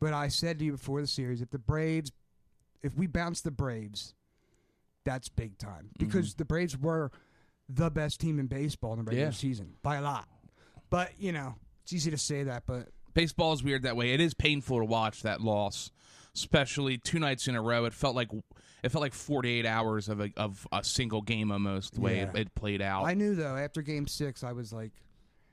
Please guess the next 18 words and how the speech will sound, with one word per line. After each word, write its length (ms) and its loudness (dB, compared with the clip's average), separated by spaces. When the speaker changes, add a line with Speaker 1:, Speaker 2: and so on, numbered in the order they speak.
Speaker 1:
"These 140 -10
guys 280 -8
aren't 180 -10
hitting." 400 -10
And 100 -4
that 140 -2
doesn't 320 0
just 240 -6
click. 440 -6
Speaker 2:
Yep. 340 0
Speaker 1:
You 100 -8
know 80 -4
what 60 -4
I 40 -4
mean? 160 -2
So, 460 0
go 140 0
Birds. 440 -4